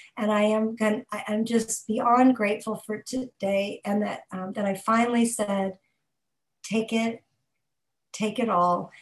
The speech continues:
and that I continue to stay in that state of mind. And because of that,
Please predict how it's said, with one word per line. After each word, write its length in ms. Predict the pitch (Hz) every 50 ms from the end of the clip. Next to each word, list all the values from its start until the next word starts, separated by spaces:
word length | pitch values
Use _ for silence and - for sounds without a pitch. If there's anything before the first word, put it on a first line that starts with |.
| - _ - -
and 100 | 196 208
that 80 | 214 208
I 120 | 202 202
continue 600 | 202 - 214 220 214 - - 233 226 226 233 240
to 160 | 233 - 226
stay 400 | 233 - - 214 196 196 190 - -
in 160 | 208 202 208
that 260 | 214 202 196 190 - -
state 460 | - - 208 190 185 190 185 - - _
of 180 | 220 214 202 196
mind. 420 | 196 196 190 185 185 190 185 - -
And 140 | 202 190 190
because 400 | 208 - - - 233 240 233 226
of 100 | 214 -
that, 360 | 196 185 180 185 - 247